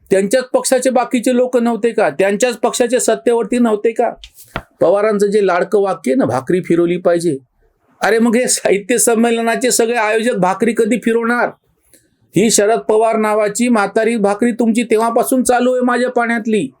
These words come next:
अजूनही तुम्ही ती फिरवायला तयार नाही आहात. आणि आता स्वागताध्यक्ष म्हणून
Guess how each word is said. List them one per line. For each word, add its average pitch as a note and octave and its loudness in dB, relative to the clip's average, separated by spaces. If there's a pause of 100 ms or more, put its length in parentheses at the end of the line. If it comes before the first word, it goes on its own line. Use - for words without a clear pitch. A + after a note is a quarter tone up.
(240)
अजूनही A#3 0
तुम्ही B3 0
ती A#3+ -2
फिरवायला A#3+ 0
तयार A#3+ -2
नाही A#3 -2
आहात. G3+ 0 (300)
आणि F3 -2
आता G#3 0
स्वागताध्यक्ष A3 -2
म्हणून A3+ 0